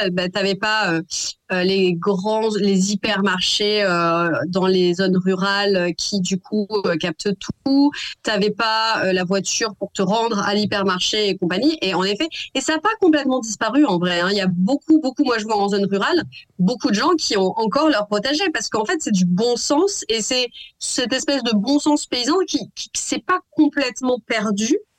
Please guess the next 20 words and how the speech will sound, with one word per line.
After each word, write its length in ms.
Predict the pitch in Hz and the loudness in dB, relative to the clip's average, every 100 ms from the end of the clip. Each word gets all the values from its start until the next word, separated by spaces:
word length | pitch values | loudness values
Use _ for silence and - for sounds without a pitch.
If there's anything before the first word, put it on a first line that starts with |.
| - 202 | -6 0
Alors, 160 | 208 | 2
on 40 | 214 | 2
l'a 100 | 202 | 2
complètement 380 | 240 233 240 | -2 0 0
perdu, 440 | 233 233 226 226 269 | 0 -2 -4 0 0
euh, 200 | 226 190 190 - - | 2 0 -4 -16 -4
en 160 | 208 208 | 2 2
ville, 400 | 185 262 370 185 185 - - 208 | 2 2 2 2 -4 -12 -6 0
euh, 160 | 196 196 | 2 2
hormis 380 | 220 202 226 247 | 0 0 -2 -2
quelques 300 | 214 190 190 | -2 0 0
initiatives 560 | 208 202 208 - 247 208 | 0 0 -2 -2 -2 -2
de 140 | 214 | 0
potager 480 | 202 214 202 190 190 | 0 0 0 0 2
urbain, 280 | 196 190 226 233 233 233 233 233 208 | 2 2 2 2 2 4 4 2 2
euh, 300 | 190 196 196 | 2 2 2
et 320 | 190 190 190 | 0 2 0
collaboratifs 680 | - 214 196 190 190 - 226 | -2 -2 0 -2 -2 -6 -4
et 80 | 190 | -2
compagnie. 340 | 190 220 330 | 0 2 0